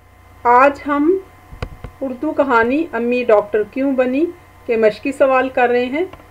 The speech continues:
और आज हम उसमें हरफ़े जार के बारे में बात करेंगे। ये हमारे पास हरफ़े जार हैं, पर, तक, बाहिर, दरमियान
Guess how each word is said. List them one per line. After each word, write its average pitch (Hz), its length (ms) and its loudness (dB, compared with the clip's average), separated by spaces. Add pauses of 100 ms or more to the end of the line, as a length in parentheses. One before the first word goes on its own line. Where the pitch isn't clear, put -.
(240)
और 247 160 2
आज 233 400 0
हम 226 220 -4
उसमें 262 320 -6
हरफ़े 220 440 -2
जार 180 360 0
के 208 80 -2
बारे 175 260 -2
में 175 180 -4
बात 170 320 -8
करेंगे। 170 360 -8 (2250)
ये 285 160 2
हमारे 269 380 4
पास 302 320 2
हरफ़े 247 320 0
जार 202 300 4
हैं, 269 300 -2 (280)
पर, 240 200 4
तक, 240 380 0 (440)
बाहिर, 202 460 4
दरमियान 190 640 -2